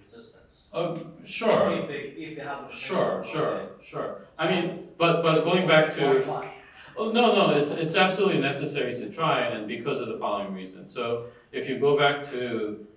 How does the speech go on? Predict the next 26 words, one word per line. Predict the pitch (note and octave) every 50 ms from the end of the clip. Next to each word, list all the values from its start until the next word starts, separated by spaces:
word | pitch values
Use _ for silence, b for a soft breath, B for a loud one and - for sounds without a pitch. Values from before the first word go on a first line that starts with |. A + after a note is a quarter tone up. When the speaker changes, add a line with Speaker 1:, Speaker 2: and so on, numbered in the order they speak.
| _ _
Speaker 2:
before | - A2+ G#2 G2+ G2 A2+ A2+ A#2 A2+ A2 G#2
there | G2 G#2 G#2
was | G2+ G2 G2
a | G2 -
central | - A2+ G#2+ - - -
bank, | - C3 C#3 C#3+ B2+ - G#2+ G#2+ G#2+ G#2+ B B B B B B
you | A2 A2
had | G#2+ A2 G#2 G#2 G#2 G2+ G2+ G2+ G2+ - - - -
regional | A2+ A#2 A#2 A2+ - A#2 A2 A2 A2 A2
private | A2 A2+ A2 - G2+ - F#2 F2
banks | F#2+ F#2+ F#2+ G2 G2 G2 - -
issuing | F#2+ - - - F#2 F2 F2
notes. | G#2+ B2+ A2+ F#2 - - - - - b b b b b b
And | G#2+ G#2 G#2 G#2 G#2
the | G#2 G2+
reason | G#2 A2+ A2+ A#2 A2+ A#2 A2+
why | A2+ G#2+ G#2+ G#2 G#2
the | G2 G2
pri-, | G2 - - G2+ - - A2+
you | G#2 G2
know, | F#2+ F#2 F2+ F2 F2+
there | G#2+ G#2 G2+
was | G2 G2+ G2+
a | F#2+
centralization | - - F#2 - - B2 G#2+ G2+ G2 - B2 C3+ C3+ - A#2+ A2 G#2
is, | G2+ G2+ F#2+ - - -